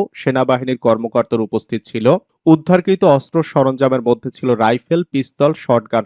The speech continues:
সহ মোট বিভিন্ন ধরনের একশো চল্লিশটি আগ্নেয়াস্ত্র, তিন হাজার নয়শো ঊনচল্লিশ রাউন্ড গোলা বারুদ। এছাড়া উদ্ধার করা হয় লাখের অধিক নগদ অর্থ ও পুলিশের পোশাক সামগ্রী। সেনাবাহিনীর লেফটেন্যান্ট কর্নেল জুবায়ের মোহাম্মদ খালেদ হোসেন জানান, উদ্ধারকৃত অস্ত্র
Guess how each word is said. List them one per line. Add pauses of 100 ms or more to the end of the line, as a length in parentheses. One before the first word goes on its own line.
সহ (140)
মোট (200)
বিভিন্ন
ধরনের (300)
একশো (100)
চল্লিশটি
আগ্নেয়াস্ত্র, (420)
তিন
হাজার (100)
নয়শো (100)
ঊনচল্লিশ
রাউন্ড
গোলা
বারুদ।
এছাড়া (120)
উদ্ধার
করা
হয় (100)
লাখের
অধিক (120)
নগদ
অর্থ (180)
ও
পুলিশের (240)
পোশাক
সামগ্রী। (400)
সেনাবাহিনীর
লেফটেন্যান্ট
কর্নেল
জুবায়ের
মোহাম্মদ (120)
খালেদ
হোসেন
জানান, (100)
উদ্ধারকৃত (120)
অস্ত্র